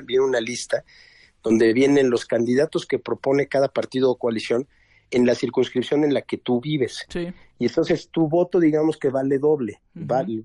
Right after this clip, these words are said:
Speaker 1: vale por el candidato concreto por el que estás votando, pero también le da un empujoncito
Speaker 2: A la lista
Speaker 1: al
Speaker 2: que
Speaker 1: que,
Speaker 2: está atrás,
Speaker 1: al,
Speaker 2: digamos.
Speaker 1: a la lista que está atrás,
Speaker 2: Ujú.
Speaker 1: exactamente. Nada más que quién decide esa lista de atrás,
Speaker 2: Los partidos.
Speaker 1: pues Jorge Romero,
Speaker 2: Sí,
Speaker 1: Alito
Speaker 2: sí,
Speaker 1: y
Speaker 2: sí.
Speaker 1: todos,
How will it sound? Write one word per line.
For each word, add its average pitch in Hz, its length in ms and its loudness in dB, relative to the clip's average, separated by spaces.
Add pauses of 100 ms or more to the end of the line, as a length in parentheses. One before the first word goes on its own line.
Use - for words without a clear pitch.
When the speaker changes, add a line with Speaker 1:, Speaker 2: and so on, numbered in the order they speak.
Speaker 1:
vale 160 220 -2
por 113 240 -4
el 101 120 -6
candidato 107 600 -2
concreto 120 760 -4 (180)
por 95 120 -4
el 92 100 -6
que - 80 -10
estás 127 240 -4
votando, 135 480 -4 (640)
pero 147 220 2
también 175 340 2
le 196 120 0
da 180 80 -2
un 185 180 0
empujoncito 151 1040 -4
Speaker 2:
A 156 120 -8
la 156 140 -2
lista 160 220 0
Speaker 1:
al 117 80 4
Speaker 2:
que 113 80 -2
Speaker 1:
que, - 100 -2
Speaker 2:
está 135 120 4
atrás, 214 260 -2
Speaker 1:
al, 127 80 2
Speaker 2:
digamos. 165 340 -10 (100)
Speaker 1:
a 127 80 -2
la 123 180 2
lista 135 440 -4
que - 80 0
está 143 220 -2
atrás, 185 380 0
Speaker 2:
Ujú. - 80 -12
Speaker 1:
exactamente. 160 640 0
Nada 135 160 0
más 175 180 0
que - 160 -8
quién 185 320 0
decide 175 340 -2
esa 160 160 -4
lista 151 320 -6
de 135 160 0
atrás, 131 420 -2 (160)
Speaker 2:
Los 143 200 -10
partidos. 190 400 -2
Speaker 1:
pues - 80 -10
Jorge 131 320 0
Romero, 147 720 4
Speaker 2:
Sí, 160 100 -4
Speaker 1:
Alito 190 300 -2
Speaker 2:
sí, 190 60 -2
Speaker 1:
y - 80 0
Speaker 2:
sí. 202 40 0
Speaker 1:
todos, - 260 -6